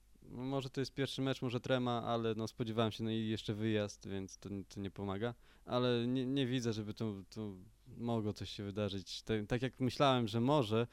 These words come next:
że ktoś z tej dwójki może na przykład, nie wiem, Milan czy Real, y, wygrać z nimi i nagle awansować, no to taka super niespodzianka. No ale to widać, że to nic z tego nie będzie.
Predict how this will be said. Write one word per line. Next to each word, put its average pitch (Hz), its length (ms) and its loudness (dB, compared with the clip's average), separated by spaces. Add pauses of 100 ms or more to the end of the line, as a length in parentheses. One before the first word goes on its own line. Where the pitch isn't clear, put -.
(220)
że 107 160 -2
ktoś 113 400 0
z - 80 -10
tej 113 140 0
dwójki 113 360 -2
może 107 220 0
na 107 80 -2
przykład, 110 480 -2 (480)
nie 107 200 4
wiem, 98 200 0
Milan 110 320 2
czy 104 200 0
Real, 101 540 0 (1000)
y, 101 160 -6
wygrać 110 380 2
z 95 100 -4
nimi 104 340 2
i 98 160 -4
nagle 110 380 6
awansować, 104 580 0
no 107 200 -2
to 104 140 -10
taka 110 220 -6
super 101 280 -4
niespodzianka. 104 480 -2
No 117 100 0
ale 135 240 2 (220)
to 151 140 -2
widać, 127 320 0
że 110 100 -6
to 120 120 -4
nic 113 160 0
z - 80 -10
tego 104 140 -6
nie 104 100 -2
będzie. 95 300 -6